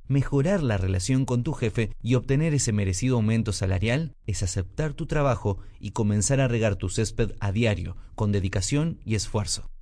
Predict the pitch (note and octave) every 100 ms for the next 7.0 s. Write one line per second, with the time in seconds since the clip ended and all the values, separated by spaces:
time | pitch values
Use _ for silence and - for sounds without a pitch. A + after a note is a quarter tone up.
0 | - - - G2+ G#2+ G2+ G2+ A2 G#2 A2
1 | A2 G2+ A#2+ G#2 A2+ - G#2+ G2+ G2+ G#2+
2 | - F#2+ - - A2+ G2 F2+ A#2 G#2 F#2
3 | F#2 G2 F#2+ F2+ F#2 B2 B2 C3 B2+ -
4 | - - - F#2 A2 G#2 - G#2+ G#2 -
5 | G2+ F#2 F2+ G2 G#2+ A2 G#2 G2 G#2+ -
6 | B2+ B2+ A2+ A2+ A2+ A2 C#3 A#2 G#2